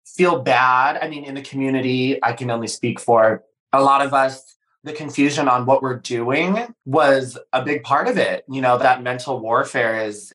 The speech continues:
showing up and then waiting, you know, and then getting ready to wait. And then,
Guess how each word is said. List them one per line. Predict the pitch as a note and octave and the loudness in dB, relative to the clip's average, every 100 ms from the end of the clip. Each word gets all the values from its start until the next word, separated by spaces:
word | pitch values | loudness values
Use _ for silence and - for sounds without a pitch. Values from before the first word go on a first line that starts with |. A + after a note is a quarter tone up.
| - | -6
showing | - - D#3 D3+ C#3+ | -2 2 4 4 4
up | C#3 C#3 | 2 0
and | C3 | -4
then | B2 A#2 | -6 -2
waiting, | B2 A2+ A2 F#2+ F#2+ F#2+ - C3 | -2 -2 -6 -8 -10 -14 -16 -8
you | B2 | -2
know, | A#2 A2+ G#2+ G#2+ | 2 4 6 4
and | G#2+ A2 A2 | 2 2 2
then | A2 G#2 | 0 0
getting | C3+ C#3 C#3 | -2 0 0
ready | D3 D3 C3+ | 0 0 -4
to | C3 | -6
wait. | A#2+ A#2 A2 G#2 | -4 -4 -6 -8
And | A2 A2 | -8 -2
then, | A2+ A2+ A2 G#2+ | 0 0 -2 -8